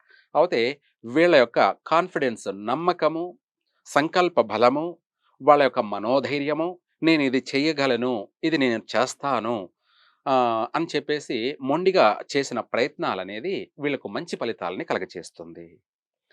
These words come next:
అలాగే, ఆ, ఈ రాశి వారికి ఈ యొక్క మార్చి నెలలో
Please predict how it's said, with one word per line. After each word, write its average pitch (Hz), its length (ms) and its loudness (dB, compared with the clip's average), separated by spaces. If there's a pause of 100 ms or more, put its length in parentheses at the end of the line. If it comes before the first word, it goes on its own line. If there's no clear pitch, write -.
(640)
అలాగే, 151 520 2 (540)
ఆ, 120 400 2 (100)
ఈ 170 120 2
రాశి 147 300 4
వారికి 123 640 -4 (180)
ఈ 135 100 0
యొక్క 110 400 0 (280)
మార్చి 131 420 -4
నెలలో 113 520 -6